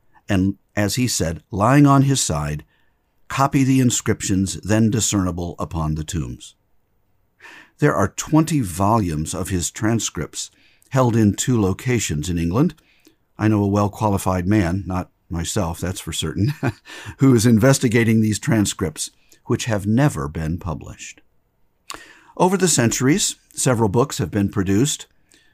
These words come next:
that detail the lives, gravestones, and epitaphs of those buried in Bunhill Fields.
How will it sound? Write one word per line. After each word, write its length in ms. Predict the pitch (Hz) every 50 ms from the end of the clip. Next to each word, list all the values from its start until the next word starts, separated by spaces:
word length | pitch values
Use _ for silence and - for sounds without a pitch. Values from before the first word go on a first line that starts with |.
| _ -
that 180 | - 110 92 78
detail 400 | 110 110 101 - 123 117 107 95
the 80 | 92
lives, 580 | 95 98 104 104 101 87 78 71 62 - - -
gravestones, 720 | - - 113 113 117 113 101 - - 104 87 78 73 73 -
and 140 | 92 85 -
epitaphs 680 | - 80 - 78 76 - 98 85 71 - - - - -
of 120 | 85 85
those 260 | 92 98 98 95 -
buried 440 | - - 104 95 90 85 82 80 76
in 200 | 87 85 82 82
Bunhill 320 | 82 85 82 82 78 76
Fields. 520 | - - 80 80 67 65 - - - -